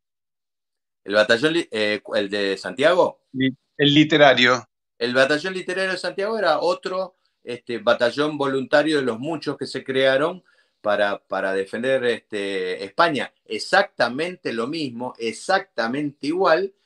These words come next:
Speaker 1: en, con la misma normativa militar que se crearon, eh,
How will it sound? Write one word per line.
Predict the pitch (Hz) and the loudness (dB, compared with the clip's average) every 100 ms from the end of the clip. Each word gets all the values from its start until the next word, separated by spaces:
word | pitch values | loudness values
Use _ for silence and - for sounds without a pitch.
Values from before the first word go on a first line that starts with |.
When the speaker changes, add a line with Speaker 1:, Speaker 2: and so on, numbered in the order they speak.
| _ - | _ -12
Speaker 1:
en, | 104 101 - | -8 -8 -6
con | 98 | -4
la | 98 113 | -2 -2
misma | 156 160 131 | -2 0 -2
normativa | 113 107 101 101 101 - 170 156 123 113 | 0 0 -2 -2 -4 -4 -2 0 0 0
militar | 117 127 156 143 139 165 _ _ _ | -2 -4 -4 -2 -2 -2 _ _ _
que | 127 | -6
se | - 135 | -4 -4
crearon, | 151 160 139 131 160 196 _ _ _ 98 | 0 2 4 2 -2 -8 _ _ _ -10
eh, | 101 98 95 | -6 -4 -4